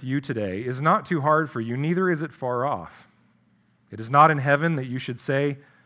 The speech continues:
'Who will ascend to heaven for us and bring it to us, that we may hear it and do it?' Neither is it beyond the sea that you should say, 'Who will go over the sea for us and bring it to us, that we may hear it and do it?'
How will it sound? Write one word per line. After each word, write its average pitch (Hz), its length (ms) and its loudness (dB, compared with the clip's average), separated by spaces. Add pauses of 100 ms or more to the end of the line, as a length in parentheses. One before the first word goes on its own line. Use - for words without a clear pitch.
(320)
'Who 320 160 2
will 214 120 6
ascend 143 280 0
to 123 80 -2
heaven 160 240 0
for 90 200 -10
us 127 220 -6
and 117 100 -8
bring 135 180 -4
it 151 100 -10
to 277 200 -8
us, - 240 -14
that 113 140 -12
we 117 140 -6
may 120 120 -6
hear 165 280 -10
it 92 100 -8
and 110 100 -10
do 156 160 -10
it?' 78 140 -16 (1040)
Neither 185 300 6
is 175 140 6
it 170 140 2
beyond 175 340 2
the 156 60 0
sea 120 480 -4
that 127 140 -4
you 160 200 0
should 143 200 -8
say, 165 340 2 (280)
'Who 247 140 -4
will 220 140 4
go 175 220 4
over 156 180 2
the 143 80 2
sea 240 280 -4
for 113 220 -4
us 90 280 -10
and 131 160 -4
bring 151 160 2
it 139 140 -6
to 185 220 -2
us, 101 220 -4
that 143 140 -6
we 143 120 -4
may 139 140 -4
hear 135 260 -4
it 104 120 -6
and 117 120 -8
do 139 200 -6
it?' 76 140 -14